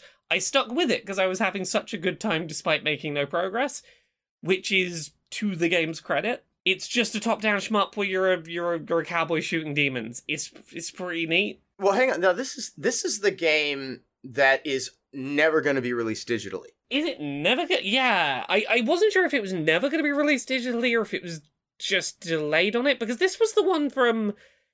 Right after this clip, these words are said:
Speaker 1: Devolver's press conference back in twenty twenty-one, I think, right?
Speaker 2: Well, that was, that was, that was the gimmick
Speaker 1: Yes.
Speaker 2: of that game, is that they weren't going to release it digitally. You would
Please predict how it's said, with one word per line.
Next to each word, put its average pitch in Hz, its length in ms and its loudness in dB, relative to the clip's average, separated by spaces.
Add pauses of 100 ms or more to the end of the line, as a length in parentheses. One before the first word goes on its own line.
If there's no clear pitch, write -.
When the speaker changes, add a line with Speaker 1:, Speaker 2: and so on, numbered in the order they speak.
(220)
Speaker 1:
Devolver's 220 680 4
press 220 260 -4
conference 196 840 0
back 165 280 -6
in 156 380 0
twenty 196 560 -4
twenty-one, 202 640 2
I 120 80 2
think, 110 720 -4
right? 370 440 2 (280)
Speaker 2:
Well, 175 160 6
that 175 280 4
was, 170 340 4
that 147 260 2
was, - 540 0
that 120 280 2
was 123 200 -2
the 117 100 -6
gimmick 123 460 0 (100)
Speaker 1:
Yes. 165 320 -2
Speaker 2:
of 113 220 0
that 110 260 2
game, 123 380 4
is 95 140 -8
that 107 200 0
they 117 140 4
weren't 113 360 0
going 131 320 2
to 131 180 -6
release 104 360 -4
it 90 120 -18
digitally. 92 520 -6
You 92 120 -8
would 98 120 -8